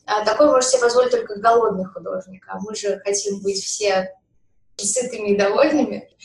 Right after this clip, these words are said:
чтобы всегда дома была еда, чтобы дома всегда было приятно, чтобы там мы всегда выполняли ту работу, которую хотим, получали за неё то вознаграждение, которое ожидаем.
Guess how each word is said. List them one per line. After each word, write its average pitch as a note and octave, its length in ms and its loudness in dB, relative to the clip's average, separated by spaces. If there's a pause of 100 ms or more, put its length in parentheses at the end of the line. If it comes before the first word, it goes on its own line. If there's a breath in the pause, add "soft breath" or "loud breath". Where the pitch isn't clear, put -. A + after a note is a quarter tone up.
(120)
чтобы - 180 -4
всегда C4+ 340 4
дома B3+ 200 4
была G#3+ 200 2
еда, G3 300 4
чтобы - 240 -12
дома G#3 200 -2
всегда G#3 340 -2
было G#3+ 220 -6
приятно, G3 520 -6
чтобы G3 600 0
там A3+ 160 4
мы A#3 40 -2
всегда A3 280 -4
выполняли G#3 560 2
ту A3 100 -4
работу, G3 440 2
которую F#3 360 -2
хотим, F3+ 380 -8 (280)
получали G3+ 440 2
за F#3+ 180 -10
неё F#3 200 -6
то F#3 100 -8
вознаграждение, G3 800 -4
которое - 360 -12
ожидаем. F3+ 400 -16